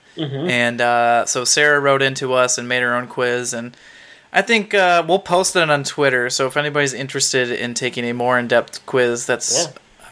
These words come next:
Speaker 2: it's almost like more like an astrology thing. I don't know, but,
Speaker 1: It's like
Speaker 2: uh, there's
Speaker 1: the th-, it's like the thing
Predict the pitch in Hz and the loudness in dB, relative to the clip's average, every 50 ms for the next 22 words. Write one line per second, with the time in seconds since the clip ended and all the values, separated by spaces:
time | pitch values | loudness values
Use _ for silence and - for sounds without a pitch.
0 | - _ _ - 139 143 - 185 214 254 285 254 - - 147 135 135 135 - 131 | -20 _ _ -14 -10 -2 2 2 2 2 2 0 0 2 2 0 0 0 -4 -4
1 | 131 131 131 127 127 123 117 107 104 104 101 - _ - - - - - 104 104 | -2 0 0 0 -2 -2 -4 -6 -6 -6 -10 -18 _ -8 -6 -6 -4 -2 -2 -2
2 | 107 113 123 117 - 107 98 101 95 104 101 107 104 117 131 107 113 107 98 117 | 0 0 -2 -4 -4 -8 -8 -8 -8 -10 -10 -6 -4 -4 -4 -4 -4 -8 -8 -10
3 | - - - - - - - - - 147 139 135 - - 147 - 143 139 - 175 | -12 -14 -20 -20 -20 -20 -18 -8 -4 -2 -2 -2 0 2 4 4 4 4 4 2
4 | 190 254 - - - - 214 202 208 - 277 302 311 302 - - 175 156 - - | 2 2 2 0 -2 -2 -2 -2 -2 -2 0 0 0 -2 -4 -8 -10 -10 -6 0
5 | 185 185 180 175 170 170 165 | 2 2 2 2 0 -4 -6